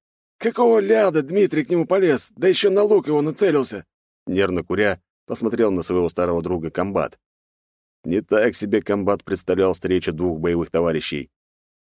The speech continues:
«Жень, да я и подумать не мог, что ты пригреешь у себя под боком психа», не разделял мнение о Варге тот. «Он неконтролируемый. Его надо пристрелить, как бешеную собаку, пока он не навредил другим». «Как же ты не прав, друг мой»,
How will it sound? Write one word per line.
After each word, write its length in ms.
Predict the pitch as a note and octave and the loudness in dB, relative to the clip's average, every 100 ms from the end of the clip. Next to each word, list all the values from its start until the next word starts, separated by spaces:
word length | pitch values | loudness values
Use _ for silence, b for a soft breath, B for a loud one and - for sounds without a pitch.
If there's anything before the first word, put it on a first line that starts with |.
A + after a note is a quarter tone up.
| _ | _
«Жень, 380 | G2+ B2 G#2+ E2 _ _ _ _ | -2 0 0 -6 _ _ _ _
да 140 | A#2 C#3 | 0 2
я 140 | D#3 | 2
и 80 | D3 | 2
подумать 420 | D#3+ E3+ D#3 C3 | 2 2 2 2
не 80 | D3 | 2
мог, 240 | D#3 B2 | 2 0
что 100 | - | -2
ты 120 | B2 | -2
пригреешь 420 | C3 C3 D3+ C3+ A#2+ | -2 0 2 0 -2
у 40 | |
себя 240 | A#2+ B2+ | -2 -2
под 140 | C3 B2 | -2 0
боком 340 | C3+ C3 A#2+ | 0 0 -2
психа», 460 | - F3+ C3 F#2+ - _ _ _ | -2 0 0 -4 -12 _ _ _
не 140 | G2 F#2+ | -4 0
разделял 480 | F#2+ E2 F#2 F#2+ | 0 -2 0 0
мнение 340 | F2 F#2 F2+ E2+ | 0 -2 -2 -2
о 80 | F2 | -2
Варге 280 | E2+ D#2+ | -2 -4
тот. 260 | - G2 - _ _ _ _ _ | -2 -2 -2 _ _ _ _ _
«Он 200 | - C#3+ C#3 | -2 0 0
неконтролируемый. 920 | - C#3+ F3+ G3 F3+ A#2 G2 E2 - _ _ - | 0 -2 0 2 2 2 -2 -8 -10 _ _ -2
Его 180 | A#2+ D3 | 0 0
надо 220 | C#3+ D3+ | 0 -2
пристрелить, 500 | C#3 - E3 G3 F#3+ | -4 -4 -2 0 0
как 140 | C#3+ | 0
бешеную 360 | C3+ D#3 C#3 C#3+ | 0 0 0 0
собаку, 420 | D#3+ E3+ C3+ A#2+ | 0 0 0 -2
пока 240 | B2 A#2+ C3+ | -4 0 0
он 280 | B2 G#2+ | 0 0
не 80 | A#2 | 0
навредил 380 | D#3 E3 E3 C#3 | 2 0 0 0
другим». 460 | C3 D#3 C#3+ F2 - _ _ _ _ _ _ _ _ _ _ | 0 -2 -2 -2 -10 _ _ _ _ _ _ _ _ _ _
«Как 320 | E3+ G#3+ G3+ | 0 4 4
же 160 | E3 F#3 | 4 2
ты 180 | F3 F3+ | 4 4
не 140 | E3 | 4
прав, 380 | D#3+ F3 E3+ C3+ | 2 2 2 2
друг 320 | D3 C#3+ C3 | 0 0 0
мой», 320 | C3+ B2+ G2+ | -2 -2 -4